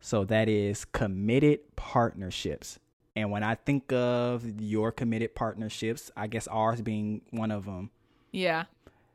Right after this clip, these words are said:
Speaker 1: that is why I think you and I are as close as we are. Um,
Speaker 2: Mm-hmm.
Speaker 1: it's
Speaker 2: Yeah.
Speaker 1: interesting because, like you said, like, y-, you, it is very much so internal for you, whereas I, like, live out my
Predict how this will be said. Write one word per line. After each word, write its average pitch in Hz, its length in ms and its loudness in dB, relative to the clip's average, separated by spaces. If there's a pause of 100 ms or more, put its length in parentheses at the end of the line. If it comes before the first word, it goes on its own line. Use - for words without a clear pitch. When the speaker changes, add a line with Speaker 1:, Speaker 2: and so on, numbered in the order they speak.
(140)
Speaker 1:
that 110 240 0
is 113 160 -2
why 104 520 0
I 113 120 -2
think 104 300 -6
you 107 160 -2
and 104 100 -2
I 101 80 -6
are 95 100 -6
as 92 100 -10
close 98 240 -6
as 98 120 -10
we 95 160 -6
are. 76 260 -10 (220)
Um, 82 400 -12 (240)
Speaker 2:
Mm-hmm. 170 400 -6 (1300)
Speaker 1:
it's 131 140 0
Speaker 2:
Yeah. 165 220 -2
Speaker 1:
interesting 135 560 4
because, 120 260 0
like 113 160 0
you 113 140 -4
said, 120 400 2
like, 107 280 -4
y-, 113 160 -8 (200)
you, 113 320 2
it 104 120 -4
is 117 440 6
very 117 300 6
much 110 200 0
so 104 320 4
internal 117 580 2
for 107 160 0
you, 107 420 0 (460)
whereas 107 540 2
I, 107 180 0
like, 104 200 0
live 110 300 2
out 104 180 0
my 110 260 0